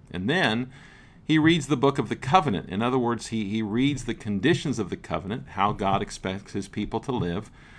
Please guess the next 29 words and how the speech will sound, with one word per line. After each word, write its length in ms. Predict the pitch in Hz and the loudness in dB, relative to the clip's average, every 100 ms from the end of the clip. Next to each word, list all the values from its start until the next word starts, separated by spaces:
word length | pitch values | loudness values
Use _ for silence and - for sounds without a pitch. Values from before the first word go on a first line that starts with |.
| - - - - | -20 -20 -20 -6
And 160 | 107 127 | 2 4
then 120 | 135 | 6
Israel 320 | 139 131 139 | 6 6 4
says 240 | 131 135 127 | 6 2 2
the 100 | 127 | 0
same 260 | 131 120 | 2 2
thing 180 | 113 110 | 2 2
once 200 | 104 98 | 0 0
again. 320 | 104 131 101 | 0 2 2
In 60 | 85 | 0
verse 240 | 92 92 | -2 -2
seven 320 | - 120 120 117 | 0 2 2 0
of 80 | |
Exodus 340 | 110 104 104 - | -2 -2 -6 -6
twenty-four, 760 | - 101 98 - 104 101 98 - | -2 0 -2 0 2 2 0 2
"All 360 | 110 120 143 135 | 6 8 8 6
that 160 | 135 | 2
the 80 | 127 | 0
Lord 260 | 117 117 104 | 2 2 0
has 140 | 110 | -6
spoken, 640 | - 107 101 101 92 87 | -6 -2 -2 -2 -6 -4
we 200 | 95 117 | -2 0
will 220 | 123 120 | 0 -2
do, 420 | 101 95 95 95 - | -2 -2 0 0 -4
and 260 | 85 85 | -6 -6
we 180 | 85 107 | -2 -2
will 180 | 110 107 | 0 -2
be 260 | 95 95 90 | -4 -6 -4
obedient." 800 | 85 92 123 165 131 95 87 | -6 -4 -2 0 2 0 -4